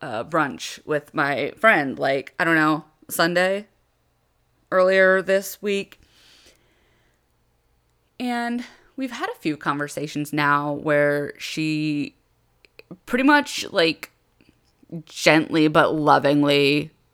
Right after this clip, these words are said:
but also sometimes a little loudly, yells at me for not creating content. Not that she herself is, like, a major content creator. She's not. That is not our world. I am not in the world of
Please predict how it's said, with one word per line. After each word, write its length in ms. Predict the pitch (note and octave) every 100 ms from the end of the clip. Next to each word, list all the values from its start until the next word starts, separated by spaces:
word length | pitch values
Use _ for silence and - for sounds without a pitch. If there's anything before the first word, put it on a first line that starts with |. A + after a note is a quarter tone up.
| _ _ -
but 160 | E3
also 240 | D3+ D3 D#3+
sometimes 420 | D#3 D3+ D3 C#3
a 60 |
little 180 | D3 D3
loudly, 460 | C#3+ D3 C3+ D3+ D#3
yells 340 | - C#3 C#3+
at 100 | E3
me 420 | D#3 D#3 E3 E3 -
for 420 | - D3 C#3+ -
not 600 | C#3+ C#3 C#3+ C3+ C#3+ -
creating 460 | - D#3 D3 C#3+ D3+
content. 540 | - F#2 A#2 - - - _ _ _ _
Not 300 | - G#3 A#3+ A3
that 140 | -
she 320 | - D#3+ D#3+
herself 500 | E3 D3+ - C#3+ D3
is, 140 | C#3+ C3+
like, 220 | C3+ -
a 140 | D3+ C#3+
major 480 | C#3+ D3 C#3 -
content 420 | - C3 - D#3 -
creator. 420 | - E2+ G2+ - _
She's 260 | - - F#3+
not. 260 | F3+ G#2+ - _ _ -
That 140 | D#3
is 120 | F3
not 180 | D#3+ D#3
our 100 | C#3
world. 340 | A#2 F#2+ - _ -
I 80 | D#3
am 120 | D#3
not 220 | D3 C#3+
in 80 | C#3+
the 40 |
world 340 | D3 C3+ C3+ - -
of 240 | D3 C#3+